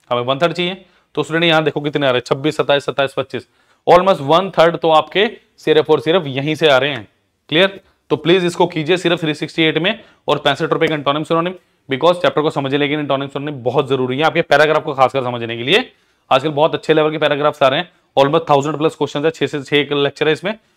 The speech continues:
और सिर्फ सिर्फ फ़ोर थर्टी टू रुपीज का। और फर्दर इन्फॉर्मेशन आप यहाँ पे अपने काउंसलिंग सेशन बुक कर सकते हैं। आपको यहाँ पे नंबर दिया जाएगा, ठीक है, नंबर डालिए,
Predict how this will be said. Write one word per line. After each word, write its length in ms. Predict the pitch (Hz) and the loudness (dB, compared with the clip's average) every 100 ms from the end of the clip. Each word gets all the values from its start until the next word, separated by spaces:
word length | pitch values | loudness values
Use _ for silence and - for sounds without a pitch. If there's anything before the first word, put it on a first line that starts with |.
| _ - | _ -2
और 100 | 165 | 0
सिर्फ 280 | 175 151 147 | 0 -4 -4
सिर्फ 160 | 165 | -4
फ़ोर 240 | - 143 113 | -2 -4 -4
थर्टी 160 | 120 131 | -6 -4
टू 120 | 123 | -4
रुपीज 220 | 110 110 | -4 -8
का। 100 | 110 - _ _ _ | -10 -16 _ _ _
और 80 | 151 | -6
फर्दर 380 | - 165 180 233 | 4 4 6 2
इन्फॉर्मेशन 580 | 160 170 175 156 185 180 | 0 0 2 2 0 0
आप 260 | 131 170 | 4 4
यहाँ 180 | 170 147 | 2 -2
पे 80 | 147 | -2
अपने 160 | 147 180 | -4 -2
काउंसलिंग 360 | 139 135 151 | -2 -2 -4
सेशन 280 | 143 135 147 | -4 -4 -2
बुक 180 | 143 151 | -2 -2
कर 100 | 156 | -2
सकते 240 | 139 170 | -2 0
हैं। 100 | 220 - - _ _ 135 | -2 -2 -18 _ _ 0
आपको 220 | 143 165 | 0 0
यहाँ 180 | 151 143 | 0 0
पे 100 | 139 | -2
नंबर 260 | 131 147 | 0 -2
दिया 180 | 151 160 | 0 0
जाएगा, 340 | 156 160 170 | 2 2 2
ठीक 200 | 165 165 | 0 -2
है, 80 | 160 | -2
नंबर 240 | 143 139 147 | -2 0 4
डालिए, 460 | 147 151 196 - | 4 4 -2 -4